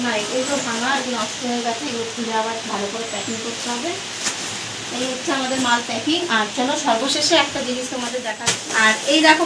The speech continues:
বন্ধুরা, এইগুলো হচ্ছে ছাট মাল যাকে বলে। তো এই মালগুলো আমরা যখন মাল প্যাকিং করি তখন ওই যেগুলো প্যাকিং করার সময় পরে নিচে ভেঙে চুরে যায়, সেগুলো তো আর প্যাকেটের মধ্যে দেওয়া যায় না।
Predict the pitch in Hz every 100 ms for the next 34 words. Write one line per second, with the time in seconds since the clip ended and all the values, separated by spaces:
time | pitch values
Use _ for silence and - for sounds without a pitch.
0 | 311 294 302 330 381 - 262 277 294 294
1 | - 370 381 285 262 262 226 196 214 214
2 | 202 185 185 185 - - - 240 240 262
3 | 320 320 311 285 294 349 349 240 247 269
4 | 277 294 247 262 254 226 277 285 294 349
5 | 392 233 220 262 269 269 - - - 247
6 | 254 262 262 277 285 233 247 277 262 277
7 | - 277 277 277 262 240 254 247 214 247
8 | 233 240 233 233 254 233 247 302 294 220
9 | 254 262 269 247 262 262 277 269 277 269
10 | 302 339 320